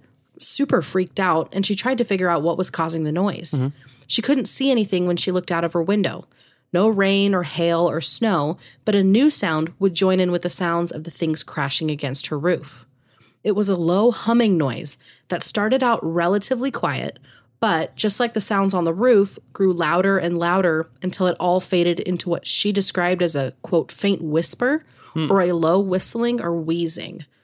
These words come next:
Speaker 1: end quote.
Speaker 2: Ooh. Okay.
Speaker 1: So what is that?
Speaker 2: Mm, yes.
Speaker 1: Mildred wouldn't be the only person in Warminster to experience something strange on that Christmas morning.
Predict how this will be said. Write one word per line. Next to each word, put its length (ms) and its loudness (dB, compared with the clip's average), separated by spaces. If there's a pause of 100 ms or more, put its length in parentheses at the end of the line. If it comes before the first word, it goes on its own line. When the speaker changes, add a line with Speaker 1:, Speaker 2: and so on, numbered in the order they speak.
(260)
Speaker 1:
end 260 -2
quote. 440 -10 (580)
Speaker 2:
Ooh. 440 -4 (680)
Okay. 200 -2
Speaker 1:
So 400 4
what 420 0
is 200 -2
that? 240 -2
Speaker 2:
Mm, 140 -2
yes. 440 -4 (880)
Speaker 1:
Mildred 420 4
wouldn't 280 4
be 120 4
the 140 4
only 240 4
person 360 2
in 160 4
Warminster 460 2
to 160 0
experience 560 0
something 320 -2
strange 480 0
on 80 -2
that 160 -2
Christmas 380 -2
morning. 320 0